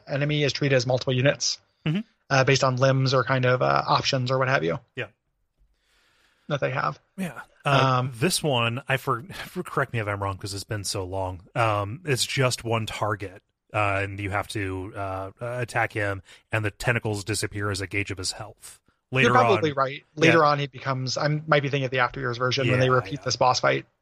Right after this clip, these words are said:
Speaker 1: Uh, <laughs> so
Speaker 2: Yeah, yeah, but they,
Speaker 1: most,
Speaker 2: they,
Speaker 1: most
Speaker 2: they,
Speaker 1: of these
Speaker 2: they,
Speaker 1: boss
Speaker 2: they're
Speaker 1: fights you get to twice.
Speaker 2: Yeah.
Speaker 1: So.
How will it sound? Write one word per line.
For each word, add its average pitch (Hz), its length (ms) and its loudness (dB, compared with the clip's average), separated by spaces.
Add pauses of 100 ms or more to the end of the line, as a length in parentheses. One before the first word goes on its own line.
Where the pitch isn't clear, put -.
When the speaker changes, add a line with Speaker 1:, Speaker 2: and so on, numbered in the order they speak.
(200)
Speaker 1:
Uh, 131 240 4 (300)
<laughs> - 300 -20
so 147 160 4
Speaker 2:
Yeah, 135 200 2
yeah, 120 200 -2
but 117 100 -2
they, - 60 6
Speaker 1:
most, 254 100 6
Speaker 2:
they, 135 80 0
Speaker 1:
most 247 100 6
Speaker 2:
they, 240 40 4
Speaker 1:
of - 60 4
these 165 80 0
Speaker 2:
they, 147 40 4
Speaker 1:
boss 165 140 4
Speaker 2:
they're 131 80 2
Speaker 1:
fights 160 220 -2
you 156 100 -6
get 147 160 -6
to 139 120 -8
twice. - 460 -4 (300)
Speaker 2:
Yeah. 120 120 -6
Speaker 1:
So. 127 220 -4